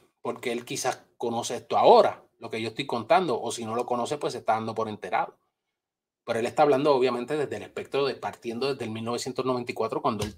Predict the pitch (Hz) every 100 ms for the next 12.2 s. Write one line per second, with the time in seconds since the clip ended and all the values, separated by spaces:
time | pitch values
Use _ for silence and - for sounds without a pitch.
0 | - 117 - - - 113 - - - 147
1 | 147 - _ _ _ _ _ _ _ _
2 | _ _ _ _ - - 127 113 101 123
3 | 135 110 123 - 113 101 - 170 - 202
4 | - - - _ _ _ _ _ _ _
5 | _ _ _ _ _ _ - 110 98 104
6 | 120 131 110 127 131 - - _ _ _
7 | _ _ _ _ _ _ _ _ _ _
8 | _ _ - 131 127 113 120 139 180 208
9 | 113 190 - - - _ _ _ _ _
10 | _ _ _ _ _ _ _ _ _ _
11 | - 135 131 139 156 143 147 131 135 160
12 | - -